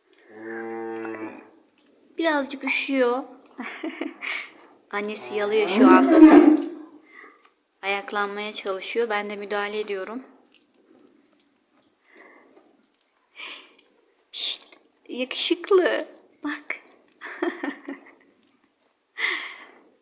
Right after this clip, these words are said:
Hadi bakalım.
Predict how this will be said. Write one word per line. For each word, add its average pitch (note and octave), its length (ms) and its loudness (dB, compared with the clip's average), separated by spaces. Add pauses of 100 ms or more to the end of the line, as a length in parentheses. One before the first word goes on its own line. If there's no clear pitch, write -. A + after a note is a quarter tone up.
(2500)
Hadi C4 220 -8
bakalım. G3+ 420 -6